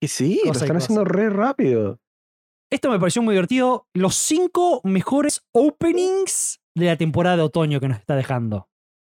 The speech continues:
Speaker 2: Me pareció algo muy divertido para destacar, que
Speaker 1: Sí, sí.
Speaker 2: seguramente ya se los ven venir.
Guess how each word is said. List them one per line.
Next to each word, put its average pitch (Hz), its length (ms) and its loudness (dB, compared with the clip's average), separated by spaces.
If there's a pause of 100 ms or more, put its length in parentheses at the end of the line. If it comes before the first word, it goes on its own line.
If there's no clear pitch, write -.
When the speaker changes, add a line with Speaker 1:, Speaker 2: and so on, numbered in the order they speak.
(120)
Speaker 2:
Me 120 120 -4
pareció 131 200 -4
algo 123 160 0
muy 123 120 -4
divertido 120 360 -2
para 107 240 -6 (140)
destacar, 143 580 -4 (300)
que 117 80 -8
Speaker 1:
Sí, - 60 -10
sí. 139 60 -2
Speaker 2:
seguramente 131 360 -2
ya 135 160 -6
se - 120 -4
los 117 100 -2
ven 123 160 -4
venir. 165 360 -2